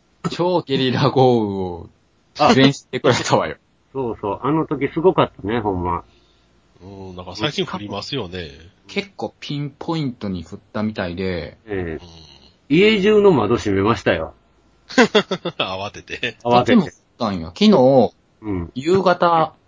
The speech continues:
Speaker 2: かな？四時ぐらいに、
Speaker 1: うん。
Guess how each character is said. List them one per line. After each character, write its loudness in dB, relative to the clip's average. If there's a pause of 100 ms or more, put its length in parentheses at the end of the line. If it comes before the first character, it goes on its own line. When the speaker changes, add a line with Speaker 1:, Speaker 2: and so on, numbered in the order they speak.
(160)
Speaker 2:
か -10
な？ -12 (480)
四 4
時 -2 (440)
ぐ -2
ら 0
い -8
に、 -8 (360)
Speaker 1:
う -20
ん。 -16